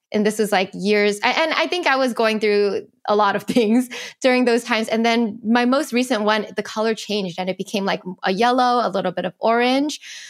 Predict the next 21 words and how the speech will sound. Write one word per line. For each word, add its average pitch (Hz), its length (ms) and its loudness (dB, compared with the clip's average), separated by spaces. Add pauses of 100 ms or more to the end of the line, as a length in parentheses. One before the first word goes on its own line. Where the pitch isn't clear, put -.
(120)
So, 226 460 2
so 330 160 0
I'm 320 180 2
just, 440 220 -4 (200)
I 294 80 2
f-, 294 80 -8 (320)
I 320 60 4
mean, 349 120 -4
first 415 300 0
off, 254 100 2
it's 214 120 -2
like, 196 140 0
you 226 80 2
don't 247 100 2
even 214 180 2
know 185 100 2
if 185 120 0
these 185 120 -2
things 185 180 -2
are 180 120 2
accurate, 226 500 0